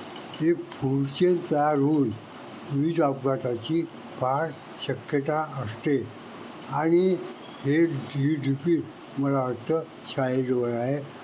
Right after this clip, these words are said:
म्हणून विशेष काळजी घेणे गरजेचे. तसेच इलेक्ट्रिकल इन्स्पेक्टर साहेब खामगाव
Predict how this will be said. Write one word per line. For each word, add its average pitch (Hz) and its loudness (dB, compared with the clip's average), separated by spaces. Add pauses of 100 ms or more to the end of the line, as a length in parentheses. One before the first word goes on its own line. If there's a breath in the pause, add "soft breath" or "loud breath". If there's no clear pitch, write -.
(160)
म्हणून 139 4 (360)
विशेष 143 0
काळजी 131 0 (400)
घेणे 131 2
गरजेचे. 127 0 (680)
तसेच 156 0 (460)
इलेक्ट्रिकल 143 0
इन्स्पेक्टर 147 0
साहेब 143 -4 (120)
खामगाव 131 0